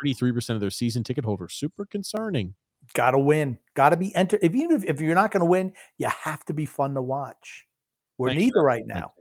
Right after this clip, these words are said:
Speaker 1: Yeah. Uh, your team, your team, you know, goes from an Eastern, back-to-back Eastern Conference Finals to not making the playoffs, and you still raise prices. Um,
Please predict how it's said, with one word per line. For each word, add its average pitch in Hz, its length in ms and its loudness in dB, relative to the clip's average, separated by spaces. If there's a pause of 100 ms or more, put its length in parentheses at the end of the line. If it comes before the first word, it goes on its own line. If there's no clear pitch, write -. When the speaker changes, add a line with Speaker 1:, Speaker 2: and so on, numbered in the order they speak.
(1400)
Speaker 1:
Yeah. 120 300 2 (420)
Uh, 101 160 -4 (1160)
your 107 120 0
team, 117 380 -2
your 107 120 -4
team, 110 500 -2
you 101 100 -6
know, 95 100 -2
goes 101 240 0
from 98 180 -4
an 95 60 -2
Eastern, 101 440 -6
back-to-back 107 460 0
Eastern 104 200 -4
Conference 95 300 -4
Finals 95 360 -2
to 98 60 -6
not 92 160 -4
making 92 200 -4
the 90 60 -8
playoffs, 87 400 -2
and 92 80 -4
you 87 60 -4
still 92 260 -4
raise 85 220 -4
prices. - 460 -8 (460)
Um, 92 580 0